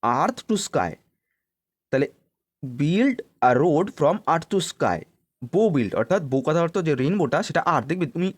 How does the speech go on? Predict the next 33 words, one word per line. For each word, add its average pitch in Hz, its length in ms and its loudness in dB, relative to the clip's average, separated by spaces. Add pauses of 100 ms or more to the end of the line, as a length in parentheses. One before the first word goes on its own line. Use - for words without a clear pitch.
(140)
এখানে 143 240 -2
তার 127 180 0
মানে 127 160 0
হচ্ছে, 202 220 -2
দেখবে 143 280 -2 (160)
তুমি 147 120 -2
যখন 180 160 2
রামধনু 135 360 2
দূর 147 160 0
থেকে 180 200 -2
দেখতে 117 220 -2
পাও, 131 100 0
দেখবে 139 200 2
মাটি 120 360 -2
থেকে 185 180 0
মনে 175 100 0
হয় 170 60 0
যেন 170 120 0
আকাশের 165 580 2
মধ্যে 135 220 0
গিয়ে 127 140 0
মিশেছে, 98 380 -4 (340)
তাই 226 140 -2
তো? 120 160 -2 (100)
এটা 127 180 -2
সেটাই 143 280 0
দিয়েছে, 117 340 -2 (320)
earth 131 480 0
to 214 160 0
sky। 87 260 -2 (1500)
নেক্সট 220 220 -2
কি 240 80 0
বলেছে? 147 320 0